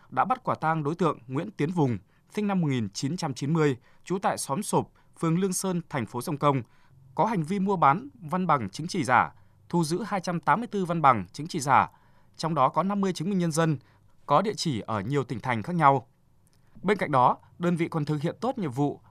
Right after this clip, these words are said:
bảo đảm an toàn thông tin trên không gian mạng. Đặc biệt đã phối hợp các sở, ngành, công an các đơn vị địa phương phát hiện, xử lý kịp thời một số đối tượng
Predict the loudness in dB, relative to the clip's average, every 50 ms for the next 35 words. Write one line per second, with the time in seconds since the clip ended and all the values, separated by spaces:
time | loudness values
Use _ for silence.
0 | -6 0 0 4 6 6 6 6 4 0 -4 -2 0 0 0 0 0 -4 -4 -2
1 | 0 0 0 0 -2 -4 -6 -4 -4 -4 -4 -4 -4 -2 2 6 8 8 8 8
2 | 2 _ _ _ _ _ _ _ _ -20 -20 -4 -2 -2 0 2 2 0 0 -2
3 | -4 -4 -2 -2 -2 0 0 -2 -2 -4 -8 _ -10 -10 -8 -4 0 2 2 2
4 | 2 2 2 2 2 2 0 -4 -10 -16 _ _ -8 -4 -2 0 0 0 -2 -4
5 | -2 -2 -2 0 -2 -2 -2 -2 -4 -6 -2 0 0 2 2 0 -4 -10 _ _
6 | _ -4 -4 -2 0 -2 -2 -4 -6 -6 -4 -2 -2 -2 -4 -6 -6 -4 -2 -2
7 | -2 -2 -2 -4 -4 -4 -4 -4 -4 -4 -2 0 -2 -2